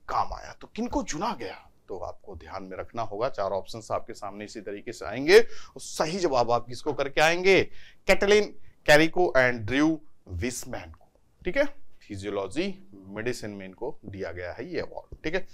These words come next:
चलिए, तो this is all about, इनके बारे में सारी जानकारी है, बहुत कुछ हमें डीप में नहीं जाना। खैर, आप पढ़ना चाहते हैं तो पीडीएफ वगैरह दे दूंगा, तो अच्छे से उसमें पढ़ लेना। कोविड नाइनटीन वैक्सीन में काफी अहम रोल इन्होंने प्ले किया अपने इस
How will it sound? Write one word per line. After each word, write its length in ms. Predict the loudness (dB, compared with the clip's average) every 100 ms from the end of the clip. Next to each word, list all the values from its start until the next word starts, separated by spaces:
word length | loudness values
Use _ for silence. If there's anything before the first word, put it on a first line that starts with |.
| -18 _ -2
चलिए, 260 | -2 -2 -12 -18 -12 -12 -12 -20 _ _ -2
तो 60 | 4
this 240 | 4 4
is 140 | 4
all 200 | 6 6
about, 440 | 6 6 4 2 -4
इनके 220 | -6 -4
बारे 220 | -2 0
में 80 | -2
सारी 240 | -2 -4 -4
जानकारी 480 | -4 -4 -6 -6 -6
है, 260 | -2 0
बहुत 300 | 0 -2 -8
कुछ 200 | -8 -10 -10
हमें 240 | -8 -6
डीप 240 | -6 -6 -6
में 80 |
नहीं 200 | -6 -4
जाना। 260 | 0 2 2
खैर, 220 | 0 2
आप 140 | 2 2
पढ़ना 200 | -4 -6
चाहते 260 | -4 -6 -6
हैं 80 | -8
तो 60 |
पीडीएफ 240 | -6 -6 -4
वगैरह 180 | -6 -4
दे 140 | -8
दूंगा, 240 | -6 -6
तो 100 | -4
अच्छे 220 | -6 -8 -12
से 140 | -14
उसमें 180 | -18 -8
पढ़ 120 | -4 -2
लेना। 340 | 0 0 -2 -6 -18 -16 2
कोविड 240 | 4 6
नाइनटीन 320 | 6 4 4 2
वैक्सीन 340 | 2 2 -4
में 120 | -2
काफी 300 | 0 0 0
अहम 260 | -6 -6 -6
रोल 440 | -4 -4 -4 -8 -10
इन्होंने 300 | -12 -10 -8
प्ले 240 | -8 -4 -4
किया 280 | -4 0 0
अपने 260 | 0 -6
इस 160 | -10 -10